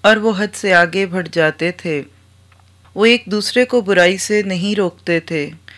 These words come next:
جو وہ کر لیتے تھے، بہت ہی برا کام تھا جو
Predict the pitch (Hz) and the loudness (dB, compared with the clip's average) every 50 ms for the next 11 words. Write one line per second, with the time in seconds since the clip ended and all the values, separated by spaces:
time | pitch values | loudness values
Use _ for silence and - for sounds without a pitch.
0 | - _ _ - 160 196 190 175 190 202 196 - 190 185 170 175 165 160 151 - | -20 _ _ -6 -2 -2 -2 0 -2 -4 -2 -2 -2 -2 -2 -2 -2 -2 -2 -2
1 | 170 170 170 170 - 165 151 143 143 151 - _ _ _ _ _ _ _ _ _ | -4 -4 -4 -4 -6 -6 -6 -6 -8 -12 -18 _ _ _ _ _ _ _ _ _
2 | _ - 196 214 196 233 247 240 - - 233 233 220 185 185 185 180 185 180 180 | _ -6 -6 -4 -2 -2 -4 -4 -4 -6 -6 -4 -4 0 2 4 4 4 2 2
3 | - 170 170 185 196 190 - 196 190 190 185 165 180 175 | 0 -2 -2 -2 -2 -6 -4 -2 -2 -2 -2 -2 -4 -6